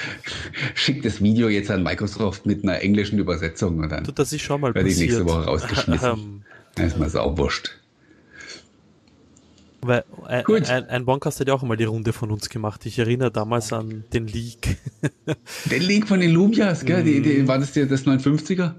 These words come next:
Speaker 2: Hm, ich glaub, ja.
Speaker 1: Ich hab ja gedacht, ich, äh, ja,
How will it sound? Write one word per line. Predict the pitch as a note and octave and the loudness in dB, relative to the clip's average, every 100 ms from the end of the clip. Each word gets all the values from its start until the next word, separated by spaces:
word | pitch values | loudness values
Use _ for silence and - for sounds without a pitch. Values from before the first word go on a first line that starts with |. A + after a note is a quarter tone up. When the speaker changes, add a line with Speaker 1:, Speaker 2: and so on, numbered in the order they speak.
| - | -10
Speaker 2:
Hm, | A#2+ B2 | -8 -6
ich | B2 - | -6 -4
glaub, | A2 A2 | -2 -2
ja. | G#2+ G#2+ G#2+ _ - - - _ _ _ _ _ _ - | -2 -6 -10 _ -20 -20 -20 _ _ _ _ _ _ 0
Speaker 1:
Ich | D#3 D3+ A#2+ G#2 | 2 4 2 -2
hab | B2+ - | -4 0
ja | A#2+ | -2
gedacht, | A2 A2 - G2 G#2+ - _ | 0 -4 -2 -2 -2 -8 _
ich, | F#2+ G2+ G#2 - - - | -2 0 0 -4 -12 -4
äh, | G#2+ F#2+ F#2 F2 E2+ F2 | 0 2 2 2 2 0
ja, | E2+ | -4